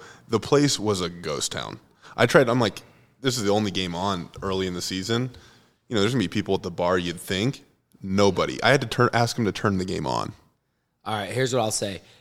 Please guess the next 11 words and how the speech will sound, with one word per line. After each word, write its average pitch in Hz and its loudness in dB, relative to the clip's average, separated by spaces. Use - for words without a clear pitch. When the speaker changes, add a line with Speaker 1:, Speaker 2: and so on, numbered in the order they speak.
Speaker 2:
U 147 -2
tep 185 4
is 165 2
no 135 4
powerhouse, 87 -8
and 123 0
I'm 123 2
not 135 4
making 147 2
a 123 0
bet. 107 -6